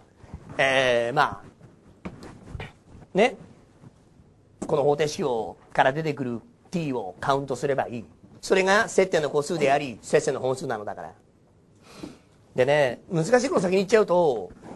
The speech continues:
この等式っていつもいつも成り立つわけじゃないんですよ。いいですか？うん。いや、なぜってさ、あ、君ら、はい、四次関数なんて知ってる？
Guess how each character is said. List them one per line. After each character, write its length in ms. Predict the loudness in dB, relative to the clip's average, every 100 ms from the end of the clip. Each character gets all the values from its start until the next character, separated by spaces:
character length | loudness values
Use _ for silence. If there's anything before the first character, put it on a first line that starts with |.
| -6
こ 200 | 0 0
の 160 | 0
等 340 | -2 0 2 0
式 200 | 0 0
っ 40 |
て 300 | 0 4 6
い 120 | 6
つ 220 | 0 -6 0
も 140 | 0
い 100 | 0
つ 140 | -2
も 100 | 0
成 140 | 2 2
り 40 |
立 120 | 2 2
つ 60 |
わ 100 | 2
け 80 | 2
じ 60 | 0
ゃ 40 |
な 140 | 2
い 80 | 2
ん 60 | 0
で 80 | -2
す 100 | -4
よ。 300 | -6 -8 -10 -18 _ _ _ _ -20 -20 -20 -20 -6
い 100 | -6
い 40 |
で 80 | -4
す 60 | -4
か？ 520 | -2 0 2 2 2
う 40 | 2 4 2 0 -2 -10 -16 -18 -18 -20 -20 -20 -16 -16 -16 -20 -20 -18 -16 -18 -20 -20 -8 6
ん。 20 |
い 0 |
や、 80 | 6
な 160 | 8 6
ぜ 140 | 6
っ 40 | 4
て 180 | 0
さ、 480 | 4 8 10 8 4 -4
あ、 100 | -4
君 160 | 0 4
ら、 120 | 6
は 120 | 6
い、 60 | 6
四 160 | 2
次 140 | 0 2
関 260 | 4 4
数 200 | 4 4
な 120 | 4 2
ん 60 |
て 100 | 0
知 60 | 0
っ 20 |
て 120 | 4
る？ 420 | 6 8 6 6